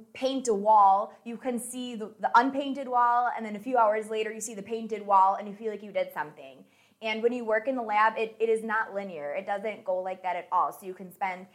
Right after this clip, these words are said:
six or eight hours doing something and you see absolutely no difference and, <laughs> and how your experiment was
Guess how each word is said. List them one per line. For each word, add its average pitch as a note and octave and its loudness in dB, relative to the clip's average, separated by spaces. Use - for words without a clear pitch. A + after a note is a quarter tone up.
six A#3+ 0
or A3 -6
eight G3 -6
hours A3 2
doing A3 -10
something G#3+ -12
and G3+ -12
you G3 -8
see G3 -12
absolutely G3+ -2
no G#3+ 0
difference F3+ -8
and, F#3+ 4
<laughs> - -8
and A#3 2
how A3+ 8
your G#3+ 2
experiment F#3+ 2
was F3+ -2